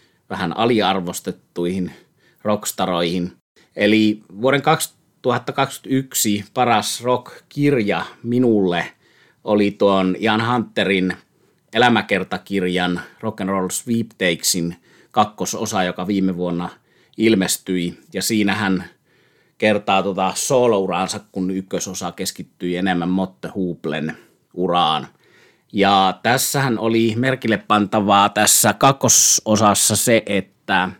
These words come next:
sen sai ostaa tommosena kalliimpana laatikkojulkaisuna, jossa oli myös erittäin harvinainen single, eli Motte Hoople-yhtyeen versio Bob Dylanin biisistä Like a Rolling Stone.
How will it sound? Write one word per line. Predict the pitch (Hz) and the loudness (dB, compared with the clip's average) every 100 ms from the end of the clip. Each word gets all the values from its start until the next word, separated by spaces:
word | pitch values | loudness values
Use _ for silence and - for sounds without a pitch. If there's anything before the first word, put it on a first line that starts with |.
| _ _ _ _ _ _ | _ _ _ _ _ _
sen | - 123 | -6 -2
sai | 107 110 110 | 0 2 2
ostaa | 117 127 - 107 95 | 2 -2 -2 -2 -2
tommosena | - 101 98 107 | -2 -4 -2 -4
kalliimpana | 104 120 123 107 92 92 90 90 - _ _ _ _ _ _ - | 0 2 4 2 0 -2 -4 -4 -8 _ _ _ _ _ _ -6
laatikkojulkaisuna, | 107 113 113 101 - 90 95 92 90 85 85 95 90 85 - | 0 2 2 -4 -2 0 2 2 0 -4 -6 -2 -2 -2 -8
jossa | 95 101 95 - - 95 | -4 -4 -4 -6 -8 -4
oli | 104 101 95 95 90 - _ _ _ _ | 0 2 2 0 -2 -6 _ _ _ _
myös | 104 104 101 - - | 2 4 4 2 -2
erittäin | 110 107 104 101 | -4 -2 -2 0
harvinainen | 104 101 101 95 | 0 0 0 0
single, | 135 135 117 104 92 - | 2 2 4 4 2 -4
eli | 78 101 | -8 -4
Motte | 98 113 - 104 | -2 -2 -4 -4
Hoople-yhtyeen | 117 104 92 90 87 101 95 - 92 90 90 92 - _ _ _ _ _ | -2 -2 0 0 0 -6 -8 -4 0 0 0 -2 -4 _ _ _ _ _
versio | 110 110 107 101 92 | 2 2 2 0 0
Bob | 95 104 - | 0 -2 0
Dylanin | 107 107 101 87 87 | 0 2 2 0 -2
biisistä | 98 92 - - - 92 | -4 -4 -6 -8 -6 -2
Like | 95 92 - | -2 -4 -4
a | |
Rolling | 95 98 85 82 | -2 -2 -2 -4
Stone. | - - 107 95 82 64 | -6 -4 -2 0 0 -4